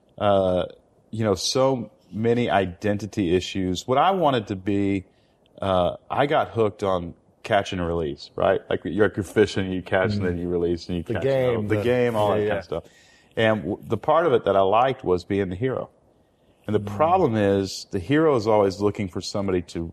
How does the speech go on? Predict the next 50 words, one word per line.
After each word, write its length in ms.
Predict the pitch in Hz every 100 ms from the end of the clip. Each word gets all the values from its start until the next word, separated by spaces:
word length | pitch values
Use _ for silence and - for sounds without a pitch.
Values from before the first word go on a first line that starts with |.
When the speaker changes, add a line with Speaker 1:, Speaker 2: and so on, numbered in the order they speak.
| -
Speaker 1:
rescue 760 | 95 120 131 - 85 82 92 110 _ _ -
who 120 | 104
is 300 | 92 90 - -
a 100 | 92
victim. 580 | 87 120 - 82 82 98 110
Speaker 2:
Mm-hmm. 240 | 101 92
Speaker 1:
And 140 | 98 95
then 140 | 101
you 100 | 98
rescue 320 | 101 131 - 104
the 60 |
victim, 260 | 95 107 101
you 20 |
feel 160 | 92 98
great 180 | 101 110
about 140 | 98
yourself, 340 | 78 - 95
and 60 | 95
now 80 | 95
you're 80 | 95
stuck 220 | - 90
with 100 | 90
a 40 |
victim, 340 | 87 107 104 87
so 140 | -
you 80 | 90
resent 260 | 87 92 87
the 60 |
fact 200 | 85 87 82
that 60 |
you're 80 | 80
with 120 | 80
a 20 | 80 87
victim. 240 | 82 - - _
Speaker 2:
'Cause 180 | - 95
they're 120 | 113
not 240 | 113 110
growing 420 | 98 120 113 113 110
or 60 |
they're 120 | 107
not 380 | 107 110 107 110
Speaker 1:
Yeah, 160 | 101 120
Speaker 2:
breaking 220 | 127 113
Speaker 1:
they're, 60 | 113
Speaker 2:
through, 380 | 117 120 117 117
and 80 |
Speaker 1:
they're, 60 | 110
Speaker 2:
you're 80 | 110
like, 140 | 107
Speaker 1:
yeah, 180 | 123 87